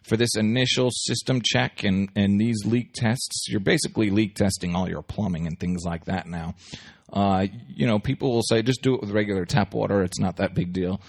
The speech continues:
That's perfectly fine. You probably can do it that way. I wouldn't be worried too much about what that water will leave on your tank once you empty that water out. But maybe you're leaving that water in there and you're gonna mix your salt water in the tank. Or maybe you have a freshwater tank and you're just gonna leave that water in there after you perform these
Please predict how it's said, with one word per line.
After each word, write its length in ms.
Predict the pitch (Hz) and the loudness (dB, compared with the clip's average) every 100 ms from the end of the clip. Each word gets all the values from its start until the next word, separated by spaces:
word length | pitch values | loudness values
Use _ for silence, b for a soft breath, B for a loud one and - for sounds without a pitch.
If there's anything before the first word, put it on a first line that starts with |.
| B B B | B B B
That's 180 | - | -2
perfectly 440 | - 156 165 120 107 113 | 2 2 0 -6 -4 0
fine. 240 | 117 131 | 0 2
You 100 | 110 | 0
probably 540 | - 123 127 117 113 | 0 0 0 -2 -4
can 360 | 101 - 107 110 | -2 0 0 0
do 140 | 110 | 0
it 140 | 113 - | 0 0
that 180 | 107 120 | -2 0
way. 260 | 110 110 | 2 2
I 140 | 101 101 | 2 0
wouldn't 240 | 113 110 | 0 0
be 80 | 104 | 0
worried 340 | 101 104 92 - | 2 2 0 -4
too 140 | 113 | -2
much 300 | 107 104 110 | 2 0 0
about 260 | 101 95 95 | 0 0 0
what 200 | 104 104 | -2 -2
that 180 | 98 87 | -4 -4
water 340 | 90 92 101 | -4 0 0
will 260 | 98 90 85 | 0 -2 -2
leave 360 | 90 95 95 | -2 -2 -2
on 180 | 92 95 | 0 0
your 140 | 92 87 | 0 -2
tank 400 | 95 92 107 110 | -4 -2 -4 -4
once 240 | 90 - | -4 -4
you 140 | 87 - | -8 -4
empty 280 | 92 98 92 | -4 -2 -2
that 200 | 90 92 | -4 -6
water 300 | 92 87 90 | -6 -4 -2
out. 240 | 98 - B B B B B - | -2 -4 B B B B B 2
But 220 | 131 120 _ _ - 143 _ - - - - | 2 2 _ _ -20 -20 _ -20 -20 -10 0
maybe 240 | 123 139 | 0 2
you're 160 | 147 131 | 4 4
leaving 420 | 120 127 131 123 | 4 2 2 0
that 140 | 107 | 0
water 320 | 117 120 113 113 | 2 4 4 2
in 200 | 127 110 | 2 0
there 180 | 78 | -2
and 100 | 78 | -4
you're 120 | 82 90 | -4 -2
gonna 160 | 92 | 0
mix 240 | 95 98 - | 0 -2 -4
your 100 | 92 | -4
salt 280 | - 98 90 | -2 0 0
water 300 | 92 92 90 | 0 0 2
in 120 | 101 | 0
the 80 | 98 | 0
tank. 380 | - 82 76 90 | -4 -8 -8 -2
Or 140 | 110 | -2
maybe 260 | 117 120 127 | 0 -2 2
you 140 | 120 | 2
have 160 | 120 113 | 2 0
a 40 | |
freshwater 600 | - 117 143 - 92 87 | 2 2 2 2 2 0
tank 320 | - 78 - | -4 -6 -4
and 80 | 85 | -4
you're 80 | 85 | -4
just 180 | 90 - | -6 -6
gonna 180 | 85 | -4
leave 260 | 87 92 90 | -4 -4 -4
that 180 | 90 80 | -4 -2
water 280 | 90 87 87 | -2 0 0
in 140 | 92 | -2
there 220 | 87 82 | -4 -6
after 320 | 90 87 - 95 | -4 -6 -4 -4
you 180 | 85 | -4
perform 540 | 82 82 - 95 92 90 | -6 -10 -6 -2 0 0
these 220 | 85 | -2